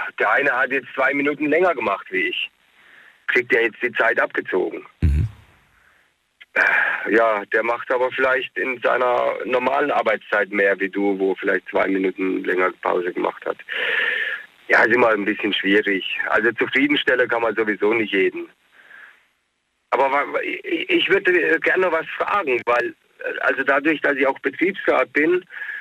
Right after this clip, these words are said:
Speaker 1: jetzt, äh, das, äh, mit dem Olaf, glaub ich, hieß der Erste, ne, der L-K-W-Fahrer?
Speaker 2: Mhm, der Erste hieß Olaf, ja.
Speaker 1: Ja. Äh, wie, wie lang arbeitet der? Sechzig Stunden, äh, die Woche?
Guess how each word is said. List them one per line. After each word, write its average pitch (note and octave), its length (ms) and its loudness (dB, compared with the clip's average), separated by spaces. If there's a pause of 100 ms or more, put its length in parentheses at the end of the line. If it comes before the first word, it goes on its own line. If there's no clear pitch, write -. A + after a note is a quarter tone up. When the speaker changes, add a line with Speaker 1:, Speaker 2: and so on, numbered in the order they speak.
(460)
Speaker 1:
jetzt, - 200 -2 (120)
äh, A2 720 2 (120)
das, A#2 140 2 (120)
äh, G#2+ 300 4
mit A2+ 180 0
dem A2+ 160 2
Olaf, E3+ 400 2
glaub F3 240 0
ich, F3+ 140 -2
hieß F#3+ 240 -2
der D#3+ 140 2
Erste, F3 340 0
ne, D3 100 2
der D3+ 160 2
L-K-W-Fahrer? F#3 800 0
Speaker 2:
Mhm, F3 300 4
der B2 100 0
Erste C3+ 220 -2
hieß - 160 -2
Olaf, F2+ 260 2
ja. E2+ 80 0 (920)
Speaker 1:
Ja. G#2 240 6
Äh, - 1120 -16 (520)
wie, C#3+ 240 2
wie D3 80 0
lang F#3+ 220 2
arbeitet G#3 480 0
der? G#3+ 200 2
Sechzig - 480 -2
Stunden, G#3 680 0 (500)
äh, - 220 -6
die G#2+ 160 -2
Woche? A3 420 2